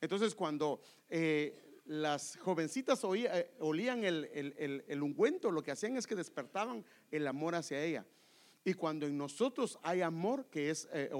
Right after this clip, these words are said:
o hay ese aroma de unidad,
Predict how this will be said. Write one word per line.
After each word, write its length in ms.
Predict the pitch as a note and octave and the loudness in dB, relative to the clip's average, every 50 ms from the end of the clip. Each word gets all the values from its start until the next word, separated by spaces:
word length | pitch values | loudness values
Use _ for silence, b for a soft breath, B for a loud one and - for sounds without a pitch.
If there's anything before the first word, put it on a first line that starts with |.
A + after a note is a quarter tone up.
| C3+ | 0
o 340 | C3+ D#3 D3 C#3 C3 C#3+ C#3+ | 0 2 2 2 4 6 8
hay 240 | E3 F#3 G3 F#3 E3 B B B B | 8 8 6 4 2 B B B B
ese 240 | E3+ F3 - G3 | 0 2 2 2
aroma 460 | D#3+ D3 D3 D#3 F3+ G3 G3+ F#3 E3 C#3+ | 0 2 2 2 2 2 2 2 2 2
de 100 | C#3 C3+ | 2 2
unidad, 500 | C3+ C3 C3 C3 C3 C3 F3+ A#3+ C#4+ | 0 0 0 0 2 2 2 2 0